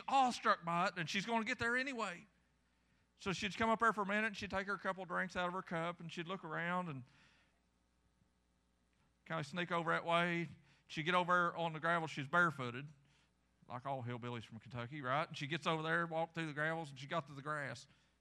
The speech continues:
And she'd turn around and look. And one of them would be like, "No, Zyla, no." You know what she'd do? Smile real big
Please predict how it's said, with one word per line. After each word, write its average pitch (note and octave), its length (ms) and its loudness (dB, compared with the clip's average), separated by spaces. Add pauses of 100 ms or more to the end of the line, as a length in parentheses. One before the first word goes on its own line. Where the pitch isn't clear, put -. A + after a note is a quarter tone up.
(120)
And B2 100 -12
she'd C3 160 -8
turn D3+ 200 2
around D#3 260 2
and D#3+ 80 -4
look. C#3+ 340 -2 (640)
And C#3 100 -2
one D#3 120 4
of D3+ 60 6
them D3 60 -2
would D3 60 0
be C#3+ 60 4
like, B2+ 140 0 (140)
"No, C#3 440 4 (520)
Zyla, G#2+ 240 -6
no." C#3+ 300 4 (1500)
You C3+ 100 -6
know C3+ 100 2
what C3 140 0
she'd C3 180 -8
do? C#3 240 -4 (340)
Smile C3+ 460 2
real C#3 160 0
big D3 320 -4